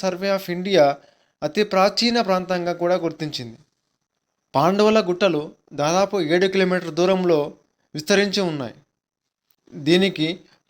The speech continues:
కోట గోడ ముఖద్వారం కూడా ఉంది. అక్కడక్కడ రాతి కట్టడాలు ఉన్నాయి. ఇక్కడి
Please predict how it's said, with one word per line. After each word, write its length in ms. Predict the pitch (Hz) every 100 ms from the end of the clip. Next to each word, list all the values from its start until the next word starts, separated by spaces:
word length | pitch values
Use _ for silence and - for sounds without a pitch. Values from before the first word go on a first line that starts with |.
| _
కోట 260 | 175 190 202 165 - - _ 147 131
గోడ 180 | 175 196
ముఖద్వారం 560 | 165 156 202 202 202 190
కూడా 140 | 185 185 170
ఉంది. 200 | 151 113 - _ _ _ _ 143
అక్కడక్కడ 520 | 143 190 220 220 180 170 - _ _ _
రాతి 260 | 143 180 214
కట్టడాలు 460 | 214 196 202 196 190
ఉన్నాయి. 280 | 175 160 127 - _ _ _ _ _ _ _ _ -
ఇక్కడి 260 | - 175